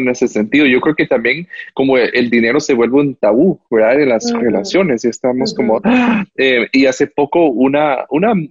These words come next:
Speaker 1: amiga que era, es mejor amiga de, de mi esposa y se ha vuelto muy a-, amiga mía también, y, y me dijo, "Mira, siempre sabes, si necesitas dinero, me puedes decir".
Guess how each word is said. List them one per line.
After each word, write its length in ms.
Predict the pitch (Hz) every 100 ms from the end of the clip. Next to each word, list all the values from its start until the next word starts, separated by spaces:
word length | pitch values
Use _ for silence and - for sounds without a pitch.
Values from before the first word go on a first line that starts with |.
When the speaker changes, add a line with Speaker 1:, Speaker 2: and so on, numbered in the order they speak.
| _ -
Speaker 1:
amiga 640 | 123 135 147 170 165 - _ -
que 120 | 131
era, 160 | 147 175 110 113 - _ -
es 280 | 233 -
mejor 260 | 131 135 143
amiga 280 | 139 147 147
de, 240 | 131 110
de 100 | 113
mi 100 | 110
esposa 580 | 110 - 175 185 190 180
y 140 | 131 127
se 120 | 135
ha 40 |
vuelto 200 | 127 143
muy 220 | 139 139 147
a-, 120 | - -
amiga 300 | 117 120 131
mía 200 | 135 160
también, 320 | 151 123 165 - _ _ -
y, 400 | 147 139 127 151
y 40 |
me 140 | 143
dijo, 460 | 156 269 175 113 - -
"Mira, 440 | 120 120 185 143 -
siempre 300 | - 185 240
sabes, 260 | 165 185
si 100 | 196
necesitas 500 | 151 147 139 175 214
dinero, 360 | 165 139 180 370
me 140 | 277 -
puedes 360 | 147 135 117
decir". 280 | 113 -